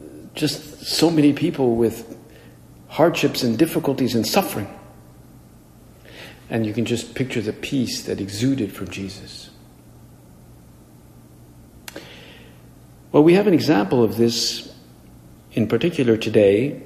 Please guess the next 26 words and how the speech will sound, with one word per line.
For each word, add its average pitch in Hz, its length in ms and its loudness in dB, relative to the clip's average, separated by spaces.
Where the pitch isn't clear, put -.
in 107 320 0
a - 60 -4
saint - 540 2
that 110 580 2
was, 104 460 0
uh, 90 240 -2
canonized 113 720 -4
by 95 140 -4
Pope 101 260 -10
John 98 180 -4
Paul 95 140 -4
two, 101 280 -4
beatified 117 560 6
in 110 120 2
nineteen 113 380 0
ninety-two. 107 460 -2
I 101 80 -2
was 95 200 -4
there. 123 240 -8
I - 40 -14
was - 180 -12
there - 220 -14
at - 180 -8
the - 40 -6
beatification. 98 760 -4
And 101 200 -2